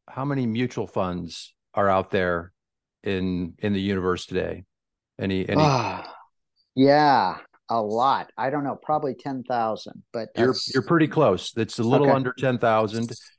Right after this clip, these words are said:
Speaker 1: It's been about around a little north, give or take, eight thousand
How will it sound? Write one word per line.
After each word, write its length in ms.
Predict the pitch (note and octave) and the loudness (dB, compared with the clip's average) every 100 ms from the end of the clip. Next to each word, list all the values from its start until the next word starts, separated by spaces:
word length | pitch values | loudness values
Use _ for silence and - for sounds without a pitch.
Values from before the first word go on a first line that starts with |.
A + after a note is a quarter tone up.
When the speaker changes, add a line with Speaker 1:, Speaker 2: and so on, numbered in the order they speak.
| _ | _
Speaker 1:
It's 200 | G#2+ A2+ | -6 -6
been 640 | - C3 C#3 C3+ C#3 C#3 C3+ - | 2 4 6 4 4 2 0 -2
about 460 | A2+ G2+ B2 C#3 C#3+ | -2 2 4 4 2
around 460 | A#2 A#2 A#2 A#2 | 0 2 0 -2
a 60 | A2 | -4
little 220 | A#2+ A#2+ | -4 -2
north, 260 | A2+ A#2 G#2 _ _ _ _ | 0 0 -2 _ _ _ _
give 160 | B2+ A2+ | -6 -6
or 60 | |
take, 480 | G#2+ A2+ G#2+ - - _ _ _ | -2 0 0 -4 -20 _ _ _
eight 200 | C3 C3+ | -4 -2
thousand 640 | - A2+ A2+ G2 G2 G2+ | 0 2 2 0 -4 -6